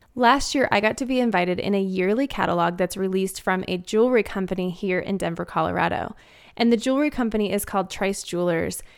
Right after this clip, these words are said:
The catalog is called the Wish Book, and it is a big deal. It's a lot of their customers that get invited in, and they do a really fun photo shoot,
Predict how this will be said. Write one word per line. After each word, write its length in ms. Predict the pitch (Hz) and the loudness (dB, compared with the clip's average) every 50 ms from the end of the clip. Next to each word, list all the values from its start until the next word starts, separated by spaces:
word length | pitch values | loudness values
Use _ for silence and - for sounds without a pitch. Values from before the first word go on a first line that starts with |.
| - - | -6 -4
The 100 | - 220 | -2 0
catalog 560 | - - - 208 214 220 220 220 214 208 185 | 0 0 2 4 4 4 6 6 4 4 2
is 140 | 190 190 - | 0 -4 -4
called 260 | - - 185 185 175 | -4 -2 -2 -2 0
the 100 | 185 175 | 0 -2
Wish 380 | 170 175 185 190 190 185 - - | 0 0 0 0 0 0 -2 -4
Book, 300 | - 175 175 165 - - | -4 -4 -4 -4 -6 -4
and 100 | - 202 | -2 0
it 120 | 202 208 214 | 2 2 2
is 100 | 226 220 | 2 2
a 60 | 226 | 0
big 300 | 208 226 214 208 196 208 | 0 2 0 0 0 -2
deal. 360 | - 208 190 156 - - - - - | -2 0 0 0 0 -2 -6 -2 0
It's 220 | 202 196 - - - | 0 0 0 0 -2
a 60 | 202 | 0
lot 240 | 196 202 202 202 208 | 0 2 2 2 2
of 120 | 214 202 | 0 0
their 120 | 196 196 190 | -2 -4 -4
customers 640 | - - 262 262 - - 247 240 233 226 226 226 220 | -2 -2 -2 -2 -2 -2 -2 0 2 2 0 0 -2
that 140 | 208 - - | -4 -4 -4
get 140 | 196 - | -4 -4
invited 420 | 190 196 190 190 185 185 190 180 185 | -2 -2 0 0 0 0 0 0 0
in, 220 | 185 180 175 175 | 0 0 -2 -2
and 240 | - - 190 190 - - - | -4 -4 -4 -6 -6 -4 -4
they 100 | 196 190 | -4 -4
do 180 | 190 196 185 | -2 -2 -2
a 60 | 185 | -2
really 320 | 202 214 262 277 269 262 247 | 0 2 2 2 4 2 2
fun 240 | - 240 220 208 202 | 2 0 0 0 0
photo 240 | - 202 190 190 | 0 0 0 0
shoot, 380 | 190 - - - 190 180 180 | -2 -4 -4 -2 -2 -2 -2